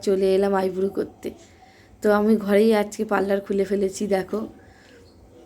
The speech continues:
তো আমরা অনেকেই করলাম, তিনজন করলাম, জ্যোতি, মৌসুমি, আমি পরপর করে যাচ্ছে।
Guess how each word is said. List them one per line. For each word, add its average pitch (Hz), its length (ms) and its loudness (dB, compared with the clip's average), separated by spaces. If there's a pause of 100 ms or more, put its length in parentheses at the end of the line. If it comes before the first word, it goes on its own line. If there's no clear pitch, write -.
তো 185 180 2
আমরা 202 420 4
অনেকেই 208 460 2
করলাম, 214 460 2
তিনজন 233 560 2
করলাম, 185 340 -2 (640)
জ্যোতি, 220 440 4
মৌসুমি, 214 600 2
আমি 202 300 2
পরপর 202 480 2
করে 202 260 2
যাচ্ছে। 196 460 0